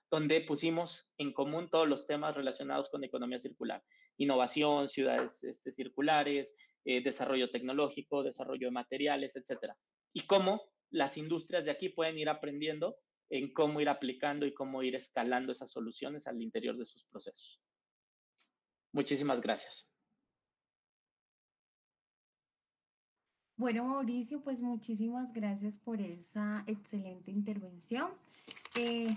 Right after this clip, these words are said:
Speaker 2: me quedo con que las organizaciones, las empresas, tienen que ser parte del sistema, en donde el contexto global y la economía circular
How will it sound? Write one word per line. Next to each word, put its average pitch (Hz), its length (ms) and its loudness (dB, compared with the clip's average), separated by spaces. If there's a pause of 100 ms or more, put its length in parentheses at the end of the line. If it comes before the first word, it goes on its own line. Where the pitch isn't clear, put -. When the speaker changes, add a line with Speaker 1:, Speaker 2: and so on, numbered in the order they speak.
(220)
Speaker 2:
me 285 220 6
quedo 330 600 0 (380)
con 240 220 -2
que 233 160 -2
las 226 260 0
organizaciones, 226 1160 -2
las 190 240 -10
empresas, 202 920 -4 (400)
tienen 285 320 2
que 269 120 -4
ser 208 220 -4
parte 202 360 -6
del 202 200 -2
sistema, - 600 -12 (800)
en 214 160 8
donde 214 240 2
el 202 160 2
contexto 254 760 0
global 214 540 0
y 226 80 -4
la 220 120 0
economía 214 640 0
circular 233 680 -4